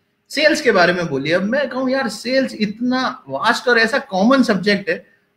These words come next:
हर किसी को लगता है कि sales तो मुझे आती है, कोई मुझे क्या समझाएगा।" सबसे बड़ी तकलीफ sales में ये होती है, हर कोई ये समझता है, "बॉस मुझे सब आता है, मुझे कुछ मत बताओ।"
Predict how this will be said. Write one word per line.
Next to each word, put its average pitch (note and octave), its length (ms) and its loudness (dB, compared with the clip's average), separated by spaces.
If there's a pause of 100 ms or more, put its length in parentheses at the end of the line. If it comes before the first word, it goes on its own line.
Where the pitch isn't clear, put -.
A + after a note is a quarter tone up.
हर C4 140 4
किसी C4+ 280 0
को C#4 80 2
लगता B3+ 300 2
है C#4+ 60 0
कि E4 100 4
sales C4+ 360 -2
तो E4+ 80 -4
मुझे C#4+ 200 0
आती D4+ 280 2
है, E4 60 2
कोई D4 160 -2
मुझे C4 240 0
क्या B3 180 2
समझाएगा।" B2+ 500 -4 (460)
सबसे A#3+ 280 2
बड़ी B3+ 240 6
तकलीफ C4+ 380 0
sales B3 260 -2
में C4 140 -2
ये C4 100 4
होती A#3 260 2
है, B3+ 60 4
हर G#3 160 2
कोई C4 160 -4
ये B3 80 0
समझता A#3+ 320 -4
है, A3 120 -2
"बॉस A3+ 280 -2
मुझे G3 220 0
सब G#3+ 240 -2
आता F#3+ 200 -4
है, A3 100 -2
मुझे G3 180 -2
कुछ F3 240 -10
मत C3+ 80 -10
बताओ।" B2+ 400 -10